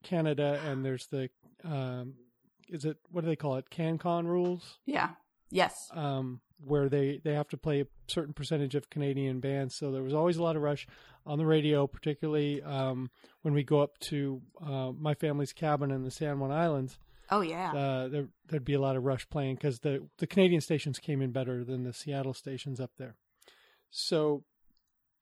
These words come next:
Speaker 1: I was exposed to a lot of it, and then when I hit high school, um, I was friends with a couple guys that were really into Rush, and these were guys who, um,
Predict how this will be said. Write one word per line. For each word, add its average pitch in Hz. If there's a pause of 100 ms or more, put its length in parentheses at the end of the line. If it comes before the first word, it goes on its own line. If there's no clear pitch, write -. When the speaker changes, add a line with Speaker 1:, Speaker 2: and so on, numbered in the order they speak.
(240)
Speaker 1:
I 170
was 151
exposed 220
to 208
a -
lot 185
of 170
it, 180
and 160
then 151
when 156
I 147
hit 190
high 180
school, 151
um, 135 (480)
I 160
was 143
friends 175
with 151
a 135
couple 143
guys 131
that 139
were 131
really 139
into 131
Rush, 127
and 131
these 147
were 139 (440)
guys 143
who, 147
um, 131